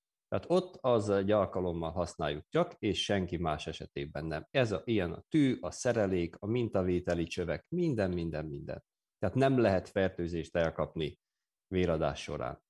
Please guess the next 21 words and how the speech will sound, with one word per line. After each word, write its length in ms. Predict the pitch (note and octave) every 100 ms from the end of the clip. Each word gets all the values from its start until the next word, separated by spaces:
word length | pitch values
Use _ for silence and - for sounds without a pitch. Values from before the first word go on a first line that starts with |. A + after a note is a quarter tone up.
| _ _ _ -
A 80 |
harmadik, 480 | G2 A#2 C#3 D3+ E3
amit, 280 | G#2 G2 -
ö, 280 | F#2+ E2+ D#2+
ön 100 | A#2
is 160 | C#3
említett, 440 | D3+ D3 C#3 C3+ -
hogy 120 | A2
esetleg 440 | D#3 C#3+ C3+ C3
majd 360 | A#2+ A2+ A2 F#2+ _ _
a 100 | G#2+
szervezetem 880 | - C3+ A#2 G#2 G#2 F#2+ G2+ G2 - _ _
kárára, 520 | A#2 G#2 F#2+ F2+ F2+
majd 240 | G#2 A2 -
én 140 | F#2+
adok 260 | G2+ F#2 D#2+
vért, 220 | A2+ A#2+
mert 280 | G2+ F2+ E2+
én 160 | G2+
leszek 300 | F2+ E2 E2
vérszegény. 600 | E2+ D#2 D2 C#2+ C#2+ C#2+